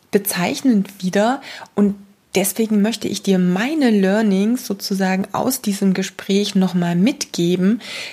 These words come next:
denn ich habe festgestellt, dass da doch die ein oder andere Kopfhürde ist.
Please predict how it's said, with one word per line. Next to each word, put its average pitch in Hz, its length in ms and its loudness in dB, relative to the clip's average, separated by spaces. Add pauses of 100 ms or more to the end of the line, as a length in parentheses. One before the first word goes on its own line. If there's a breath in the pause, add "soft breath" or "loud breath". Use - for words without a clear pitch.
(100)
denn 180 160 2
ich - 240 -4
habe 190 140 -4
festgestellt, 262 760 -2 (160)
dass 196 380 -4 (120)
da 190 280 -2 (180)
doch 262 300 2
die - 180 -6
ein 220 180 0
oder 202 220 0
andere 196 320 2
Kopfhürde 185 720 -8
ist. - 340 -14